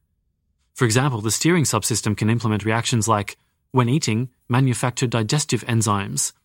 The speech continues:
But as soon as we start talking about the abstract concepts that we use to navigate the world, like grades, debt, popularity, soy sauce, and so on, we have to assume that the steering subsystem has no idea what any of these things are,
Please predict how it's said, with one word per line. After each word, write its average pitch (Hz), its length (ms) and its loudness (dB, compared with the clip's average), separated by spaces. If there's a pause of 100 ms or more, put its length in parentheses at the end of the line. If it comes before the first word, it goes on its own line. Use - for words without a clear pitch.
(340)
But 147 100 2
as 139 80 0
soon 220 140 2
as 123 80 -2
we 120 80 -4
start 113 200 0
talking 110 200 -2
about 104 120 -2
the 110 100 -2
abstract 117 520 -4
concepts - 520 -2
that 127 100 -6
we 113 80 -4
use 113 300 0
to 113 100 -4
navigate 110 400 0
the 98 80 -6
world, 98 340 0
like 101 180 -2 (380)
grades, 113 560 -2 (260)
debt, 110 280 -4 (180)
popularity, 110 800 0 (180)
soy 131 240 -2
sauce, 113 460 -2
and 110 180 -4
so 110 200 2
on, 110 220 -2 (520)
we 147 80 2
have 220 160 2
to 170 80 -4
assume 135 380 2
that 104 100 -6
the 117 80 -6
steering 170 340 2
subsystem 113 500 -2
has 113 200 0
no 147 240 4
idea 120 320 2
what 113 160 -6
any 143 180 2
of 104 80 -2
these 107 180 0
things 107 180 0
are, 117 260 0